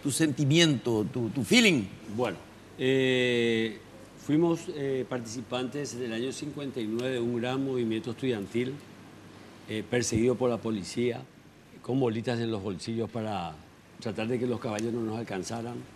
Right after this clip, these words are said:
Speaker 2: Eh, y yo creo que este movimiento es diferente. Si bien yo puedo co-, decir, eh, lo que fue la primavera árabe, que fue un fracaso, esta primavera estudiantil realmente es un éxito. Es un éxito porque la gente está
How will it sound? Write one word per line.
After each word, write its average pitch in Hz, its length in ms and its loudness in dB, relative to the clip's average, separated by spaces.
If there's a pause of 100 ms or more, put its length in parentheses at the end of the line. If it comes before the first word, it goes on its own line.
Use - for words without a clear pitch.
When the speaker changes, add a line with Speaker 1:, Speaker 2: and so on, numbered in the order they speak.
(720)
Speaker 2:
Eh, 110 800 -2 (260)
y 127 80 -2
yo 143 140 4
creo 180 100 4
que - 60 4
este - 140 2
movimiento 156 380 4
es 156 40 2
diferente. 117 580 0
Si 123 160 -2
bien 160 380 6 (560)
yo - 100 4
puedo 208 240 4
co-, - 140 -4 (280)
decir, 143 540 2
eh, 143 360 2
lo 139 180 2
que 139 100 -2
fue 185 160 0
la 196 100 0
primavera 143 680 0
árabe, 113 300 -2
que 98 80 -6
fue 127 120 -2
un 135 60 0
fracaso, 123 680 -2 (100)
esta 127 240 -4
primavera 131 380 -2
estudiantil 127 520 -4
realmente 120 380 -4
es 107 100 -8
un 113 140 -2
éxito. 78 400 -8 (760)
Es 123 140 -4
un 143 100 0
éxito 143 380 -2
porque 143 280 -2
la 127 140 -2
gente 131 240 -4
está 131 320 -2